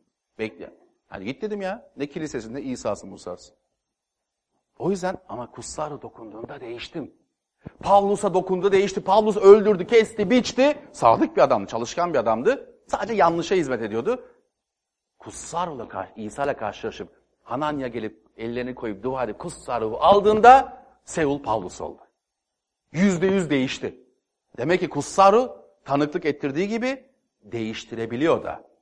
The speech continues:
En vicdansızı, en merhametsizi, en Hristiyan düşmanını,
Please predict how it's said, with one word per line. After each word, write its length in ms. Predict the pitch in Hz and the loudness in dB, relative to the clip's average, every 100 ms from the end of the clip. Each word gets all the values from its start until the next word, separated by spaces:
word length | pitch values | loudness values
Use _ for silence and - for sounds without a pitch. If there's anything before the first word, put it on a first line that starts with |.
| _ | _
En 300 | 190 269 311 | 2 4 4
vicdansızı, 840 | 220 160 147 139 135 127 104 95 - _ _ - | 2 -2 0 -2 -2 -6 -4 -4 -6 _ _ 2
en 300 | 247 330 269 | 4 4 4
merhametsizi, 1080 | 185 151 139 135 127 - 127 120 233 247 - - - | 4 4 2 -2 -4 -6 -2 6 6 4 -6 -10 4
en 340 | 262 320 233 | 8 8 6
Hristiyan 680 | 196 208 - - 226 233 175 | 6 6 2 2 4 6 4
düşmanını, 880 | 185 - 185 170 196 311 311 - - | -4 0 0 2 10 10 10 2 -14